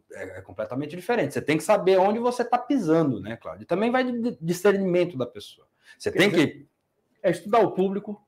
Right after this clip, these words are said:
Speaker 2: que você vai falar.
Speaker 1: Primeiro.
Speaker 2: Então, por exemplo, você vai fazer uma peça de, de um Shakespeare,
Speaker 1: Você sabe
Speaker 2: você tem,
Speaker 1: que
Speaker 2: você tem um público diferenciado.
Speaker 1: Exatamente.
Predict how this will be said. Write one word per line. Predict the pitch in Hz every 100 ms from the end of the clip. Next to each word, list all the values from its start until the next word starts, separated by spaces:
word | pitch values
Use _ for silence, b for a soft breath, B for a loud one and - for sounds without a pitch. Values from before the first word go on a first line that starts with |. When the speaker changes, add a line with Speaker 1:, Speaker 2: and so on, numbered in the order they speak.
| -
Speaker 2:
que |
você | 127 123 135
vai | 123
falar. | - 147 139 - _ _ _
Speaker 1:
Primeiro. | - 135 127
Speaker 2:
Então, | 123 208
por |
exemplo, | 160 135 131
você | -
vai | 139
fazer | 139 147 139
uma | 131
peça | - 127 -
de, | 117 107
de | - 110 107 - 104 - -
um | 110 110
Shakespeare, | - 143 139 - 113 110 _ _ _ _ _ _ _
Speaker 1:
Você | 120
sabe | - 156
Speaker 2:
você | 131
tem, | 135
Speaker 1:
que |
Speaker 2:
você | 135
tem | 151 147
um | 185
público | 180 135 135 -
diferenciado. | 180 - 120 135 113 104 -
Speaker 1:
Exatamente. | - 90 90 143 165 98 92